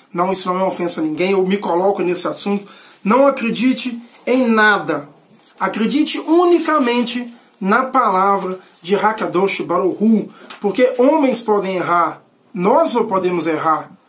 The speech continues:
podemos interpretar uma coisa de forma errada, e a palavra do Eterno não é pra ser interpretada, é pra ser vivida.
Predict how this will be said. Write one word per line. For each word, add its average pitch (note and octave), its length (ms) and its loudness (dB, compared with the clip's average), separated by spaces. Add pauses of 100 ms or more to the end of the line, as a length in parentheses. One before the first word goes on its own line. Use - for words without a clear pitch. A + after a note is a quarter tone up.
(100)
podemos B3 340 2
interpretar B3+ 840 0
uma A3+ 180 0
coisa G3 260 0
de E3 60 -8
forma E3+ 240 -4
errada, E3 280 -4 (280)
e - 40 -6
a - 60 2
palavra C4 440 2
do C#4 100 2
Eterno A#3+ 280 0
não C4+ 240 2
é B3+ 80 2
pra C4 140 0
ser B3 140 -2
interpretada, G#3+ 760 -4
é F#3 40 -4
pra F#3 140 -10
ser G3 180 0
vivida. E3 580 -6